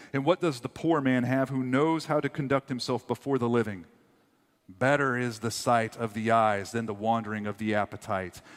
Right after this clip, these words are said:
This also is vanity and a striving after wind. Whatever is come to be already has been named, and it is known what man is, and he is not able to dispute with one stronger than he. The more words,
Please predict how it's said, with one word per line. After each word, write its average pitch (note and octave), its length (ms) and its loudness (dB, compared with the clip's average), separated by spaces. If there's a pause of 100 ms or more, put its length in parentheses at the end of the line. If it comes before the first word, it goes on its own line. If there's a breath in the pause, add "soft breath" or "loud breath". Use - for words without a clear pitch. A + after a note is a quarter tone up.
(160 loud breath)
This C3+ 220 -2
also D#3+ 340 0
is A2 100 -4
vanity A2 380 -2
and G2+ 100 -6
a F#2+ 40 -8
striving G#2 480 -4
after G2+ 260 -6
wind. F#2+ 380 -12 (380 loud breath)
Whatever G3 360 4
is F#3+ 160 2
come F3+ 300 -4
to E3+ 100 -4
be C3 460 -4 (500 soft breath)
already B2 400 2
has G#2 140 -6
been G#2+ 240 -2
named, F#2+ 400 -4 (180)
and D3 160 2
it D3 80 2
is C3+ 160 0
known D#3 480 2
what G#2 160 -4
man G#2+ 260 -2
is, F2+ 380 -12 (220)
and C#3 100 0
he E3+ 80 2
is C3+ 120 4
not F3 380 2
able F#3+ 280 4
to F3+ 120 -4
dispute - 720 -8
with A2+ 180 -4
one C3+ 160 0
stronger C#3 680 -6
than F#2 160 -8
he. F2 320 -12 (960)
The B2 100 -2
more F3+ 200 4
words, G#3 640 -2